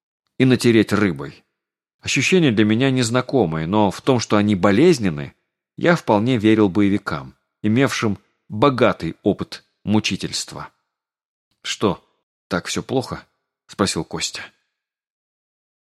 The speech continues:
«Похоже, для нас это единственный шанс спастись.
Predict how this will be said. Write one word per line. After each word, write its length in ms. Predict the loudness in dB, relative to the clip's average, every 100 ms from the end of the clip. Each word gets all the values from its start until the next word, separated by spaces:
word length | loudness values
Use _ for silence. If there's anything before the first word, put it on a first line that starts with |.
| _ _ _ _
«Похоже, 340 | -4 2 2 4
для 160 | 4
нас 220 | 2 2 0
это 120 | 2
единственный 680 | 2 2 2 0 -4 -6 -4
шанс 320 | -2 -2 -4
спастись. 800 | -4 -4 -4 -8 -10 -8 -12